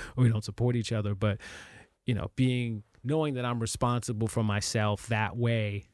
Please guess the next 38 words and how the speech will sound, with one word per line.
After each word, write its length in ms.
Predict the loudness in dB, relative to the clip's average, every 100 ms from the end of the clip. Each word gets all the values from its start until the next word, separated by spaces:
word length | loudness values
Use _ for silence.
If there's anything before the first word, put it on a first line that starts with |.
| _ _ _ _ _
and 160 | -4 -4
thinking 420 | 2 2 2 0
about 320 | 0 0 0 0
that 280 | 0 2
and 100 | 0
the 60 | 0
responsibility 920 | 0 0 0 2 2 -2 -2 0 0
that 180 | -2 -2
I 80 | -4
have 520 | 0 2 4 2 -2
to 480 | -4 0 2 2 -2 -4 -14 -20 _
myself 1000 | -2 0 -2 -2 0 0 0 -4 -10 -18 _ _ _ _ _ -20 -20 _ _
and 80 | -2
also 360 | 2 2 0 -4
to 120 | -6
her, 580 | -10 -6 -2 0 0 -4 -12 _ _ -20 -20 _
it's 100 | -6
kind 160 | -2 0
of 60 |
a 40 | 0
duality 680 | -2 -2 0 2 0 -2 -6
thing, 520 | -2 0 0 0 -4 -10 -20 -20 -8
really 220 | -2 0
just 180 | -2 -4
made 200 | 0 0
the, 100 | 0 -6
made 240 | 2 2 4
a 40 |
huge 260 | 2 0 0
difference, 460 | -2 0 -4 -6 -16 _ _ _ _
uh, 180 | -4 -2
with 180 | -2 -2
it. 180 | -4 -6 _ -4
And 160 | -2
it 180 | -2 -2
definitely 460 | -2 0 0 0 0
felt 300 | 0 0 0
like, 280 | 0 -2